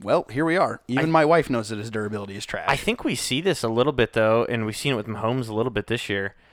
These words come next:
Speaker 2: is Tua's first injury, you know, de-, in Alabama playing him through that first injury when he wasn't a hundred percent.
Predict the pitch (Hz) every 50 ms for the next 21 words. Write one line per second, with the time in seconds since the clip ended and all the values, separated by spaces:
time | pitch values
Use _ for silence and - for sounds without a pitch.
0 | - - _ _ _ _ - 135 120 107 - - - - 143 143 131 113 - -
1 | - - 123 131 143 - - - 151 160 156 160 170 165 156 165 175 180 185 _
2 | _ _ _ _ _ _ - 131 123 120 113 110 110 107 110 - 127 - - -
3 | - - - - - _ - 135 123 117 117 113 113 - _ _ _ _ _ -
4 | _ _ _ _ _ _ _ _ _ _ _ _ _ _ _ _ - 135 139 135
5 | 123 120 127 127 127 123 110 - - - 117 123 139 139 135 131 123 123 120 -
6 | - 131 131 123 117 - - - 120 110 104 - 110 107 104 107 104 104 104 107
7 | 104 104 104 107 107 113 113 101 101 110 107 104 92 - - - - 104 101 98
8 | 90